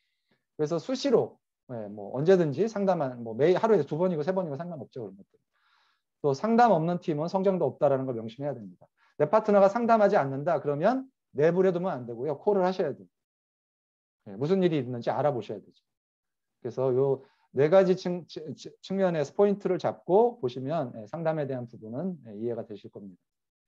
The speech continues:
자, 그러면 상담 신청자의 자세를 볼까요?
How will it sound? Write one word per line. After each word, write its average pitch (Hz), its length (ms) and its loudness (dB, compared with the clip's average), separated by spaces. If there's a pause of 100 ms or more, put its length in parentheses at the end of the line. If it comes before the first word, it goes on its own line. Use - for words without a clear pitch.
(720)
자, 107 180 -14
그러면 143 540 -4 (920)
상담 202 400 2
신청자의 214 560 2
자세를 143 420 -4
볼까요? 110 440 -8